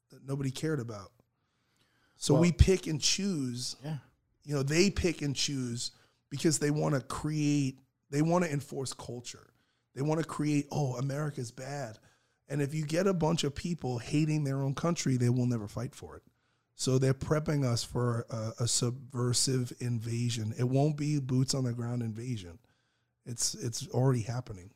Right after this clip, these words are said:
Speaker 1: It's very subversive and it's generational. So that people like us who would, you know,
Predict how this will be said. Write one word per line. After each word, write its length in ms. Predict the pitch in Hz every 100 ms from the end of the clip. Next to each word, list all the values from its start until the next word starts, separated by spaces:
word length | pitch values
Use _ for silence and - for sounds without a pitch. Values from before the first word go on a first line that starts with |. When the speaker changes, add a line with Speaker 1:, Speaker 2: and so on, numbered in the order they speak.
| -
Speaker 1:
It's 140 | -
very 400 | 117 113 120 135
subversive 640 | - 165 143 131 120 127 123
and 140 | 120
it's 120 | 117
generational. 800 | - 123 123 113 120 - 110 98 - _ _ _ _ _
So 200 | - 135
that 160 | 127
people 320 | - 180 180 190
like 180 | 170
us 200 | 151 156
who 120 | - 151
would, 320 | 147 139 131 _ 147 _
you 140 | 147 139
know, 200 | 120